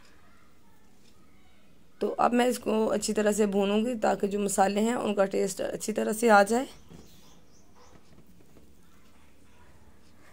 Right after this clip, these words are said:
चने की दाल जो थी वो मैंने पहले ही बॉयल करके रख ली थी,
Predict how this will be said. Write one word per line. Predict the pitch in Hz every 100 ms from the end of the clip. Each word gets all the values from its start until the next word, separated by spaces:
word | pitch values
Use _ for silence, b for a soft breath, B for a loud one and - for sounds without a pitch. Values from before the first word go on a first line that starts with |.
| -
चने | - 233 240
की | 247
दाल | 240 226 220
जो | 226 262
थी | 254
वो | 254 254
मैंने | 220 226
पहले | 220 208 208
ही | 233 262 277 220 - 226
बॉयल | 214 214 226
करके | 220 214
रख | 226 220 -
ली | 226
थी, | 269 349